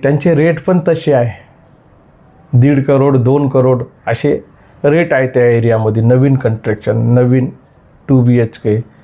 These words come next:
थ्री बी एच के अशा प्रॉपर्ट्या. आणि बघायला गेलं,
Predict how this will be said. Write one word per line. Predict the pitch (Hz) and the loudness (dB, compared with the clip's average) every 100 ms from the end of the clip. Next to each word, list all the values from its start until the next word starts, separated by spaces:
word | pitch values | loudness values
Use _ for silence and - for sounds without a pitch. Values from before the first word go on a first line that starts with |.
| - - - | -20 -20 -6
थ्री | - 139 | -2 0
बी | 127 123 | 2 2
एच | 120 - | 0 -2
के | 113 | -2
अशा | 107 110 117 | -2 0 -4
प्रॉपर्ट्या. | 110 113 104 110 101 98 - - - - - - - - - - - - - - - - - - - - - - | -2 -4 -2 -4 -2 -4 -8 -20 -20 -20 -20 -20 -20 -20 -20 -20 -20 -20 -20 -20 -20 -20 -20 -20 -20 -20 -20 -10
आणि | - 233 | -2 0
बघायला | 156 175 220 220 214 | 2 2 2 2 2
गेलं, | 196 196 127 | 2 2 0